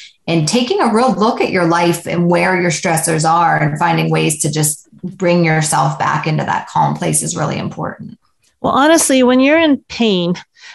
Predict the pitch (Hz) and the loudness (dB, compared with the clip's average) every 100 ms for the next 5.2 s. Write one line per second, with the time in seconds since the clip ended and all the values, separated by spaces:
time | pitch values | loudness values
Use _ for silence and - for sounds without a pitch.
0 | - - 180 180 180 165 69 190 247 262 | -12 -4 -2 0 0 0 0 0 0 -2
1 | - _ _ _ _ 226 226 226 - 208 | -6 _ _ _ _ 0 2 2 2 -2
2 | 202 247 233 208 208 202 - - - 285 | 2 2 2 2 2 2 0 -2 0 2
3 | 262 170 208 175 175 170 208 202 190 180 | 2 2 0 2 0 0 0 0 0 2
4 | 196 208 196 180 175 - - - 127 - | 2 2 2 2 2 0 -2 -2 -2 -2
5 | - - | -2 -2